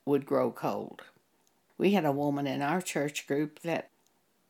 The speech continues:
when she first came to us in nineteen eighty, she really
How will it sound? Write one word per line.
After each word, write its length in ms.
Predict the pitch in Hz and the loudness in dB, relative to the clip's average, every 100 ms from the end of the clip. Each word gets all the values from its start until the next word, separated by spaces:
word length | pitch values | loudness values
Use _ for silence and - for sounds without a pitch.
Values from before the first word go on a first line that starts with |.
| - | -2
when 120 | 170 160 | 0 0
she 220 | - 165 | 2 0
first 420 | - 180 175 - | 0 0 0 -2
came 300 | 180 185 202 | 0 2 2
to 220 | 135 - | 0 -2
us 300 | 135 139 - | -2 -2 -4
in 120 | 127 | -4
nineteen 520 | 143 143 165 165 143 - | -2 -2 -2 -2 -2 -2
eighty, 440 | 151 160 151 - - _ _ _ _ _ _ _ _ - | -2 0 -2 -8 -12 _ _ _ _ _ _ _ _ -8
she 480 | - - 220 196 131 - | -2 2 4 4 0 -8
really 640 | 135 160 170 135 127 131 | 0 4 4 2 -2 -8